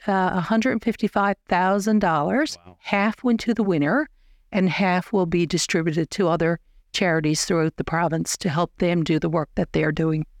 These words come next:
Speaker 2: What a fantastic initiative. I mean, what a great present for the person that wins it, but they're doing a good deed and they're supporting charities that really need their help at the same time. People don't have as much maybe this year as they have in the past. We know inflation's up and the cost of living has gone through the roof.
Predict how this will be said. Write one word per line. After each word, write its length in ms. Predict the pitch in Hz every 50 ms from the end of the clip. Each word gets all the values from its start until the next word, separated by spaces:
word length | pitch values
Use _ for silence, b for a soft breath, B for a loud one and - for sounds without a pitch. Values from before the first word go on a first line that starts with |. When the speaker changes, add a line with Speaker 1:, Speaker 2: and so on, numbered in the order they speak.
| _ - - _ _ -
Speaker 2:
What 120 | - 120
a 40 | 123
fantastic 580 | - 156 147 120 - 110 104 101 - 117 101 98
initiative. 400 | 92 101 98 - 113 98 90 104
I 80 | 104
mean, 200 | 117 117 113 117 120
what 100 | 127 123
a 40 |
great 280 | 110 110 123 117 107 - _ -
present 320 | 135 127 117 117 113 -
for 80 | 135 117
the 60 | 107
person 320 | - 131 131 113 - 127 107
that 80 | 104
wins 260 | 101 117 127 139 131
it, 140 | 131 113 -
but 120 | - 131 -
they're 120 | 156 135
doing 260 | 143 147 151 151 147
a 60 | 143
good 240 | 131 131 127 113 107
deed 240 | 113 117 117 113 120
and 100 | 107 98
they're 80 | 101 101
supporting 580 | - 110 92 - 113 110 104 104 98 98 98 87
charities 340 | - 127 117 104 107 98 98
that 80 | 107
really 220 | 90 156 165 156 139
need 180 | 127 127 123
their 140 | 120 107 95
help 200 | 101 110 107 104
at 60 | 117
the 80 | 107 113
same 240 | - - 107 98 95
time. 340 | - 113 110 110 107 101 - _ _ _ _ _ - _ _ _ -
People 200 | 190 190 196 190
don't 160 | 175 156 135
have 160 | 123 117 110
as 80 | 101 95
much 300 | 101 95 95 - - -
maybe 240 | 107 101 98 101 98
this 300 | 92 107 104 - - 113
year 100 | 98 95
as 80 | 92
they 120 | 95 101 92
have 200 | 98 98 95 101
in 60 | 98
the 80 | 101 95
past. 380 | - - 160 127 101 - -
We 80 | 98 92
know 120 | 92 90
inflation's 480 | 92 - - 120 139 - - 139 127 123
up 160 | 110 104 -
and 80 | - 104
the 60 | 104
cost 320 | - - 120 120 - -
of 80 | 123 117
living 240 | 113 107 113 104 95
has 120 | 95 92
gone 200 | - 104 107 104
through 100 | - 117
the 80 | 110 92
roof. 260 | 101 110 107 98